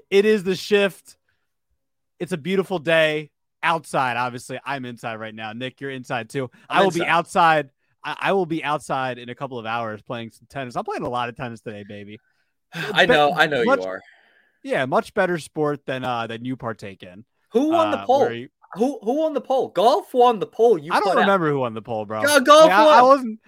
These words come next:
Speaker 2: I
Speaker 1: Yeah,
Speaker 2: remember.
Speaker 1: good for you. What were you monitoring that every five seconds?
Speaker 2: <laughs> Yes, I was. I was waiting. I was counting down. Like, you know how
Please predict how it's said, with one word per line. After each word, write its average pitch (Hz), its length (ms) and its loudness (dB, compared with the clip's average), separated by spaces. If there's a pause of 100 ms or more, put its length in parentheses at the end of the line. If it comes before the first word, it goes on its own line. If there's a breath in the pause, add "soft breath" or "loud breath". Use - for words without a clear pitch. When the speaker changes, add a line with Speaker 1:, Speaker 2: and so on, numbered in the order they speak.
Speaker 2:
I 269 200 8
Speaker 1:
Yeah, 262 80 6
Speaker 2:
remember. 302 260 6
Speaker 1:
good 160 80 0
for 254 80 0
you. 226 180 4
What 185 100 4
were 180 100 0
you 165 120 -4
monitoring 175 420 0
that 170 160 2
every 151 220 -6 (180)
five 143 240 -2
seconds? 160 460 -10
Speaker 2:
<laughs> - 40 -16
Yes, 120 260 -4
I 123 160 -2
was. 120 280 -4
I 139 60 -4
was 147 140 0
waiting. 143 320 -2
I - 20 -6
was 139 100 -6
counting 175 360 -4
down. 147 280 0
Like, 127 120 -10
you 135 60 -10
know 139 60 -4
how 156 200 -2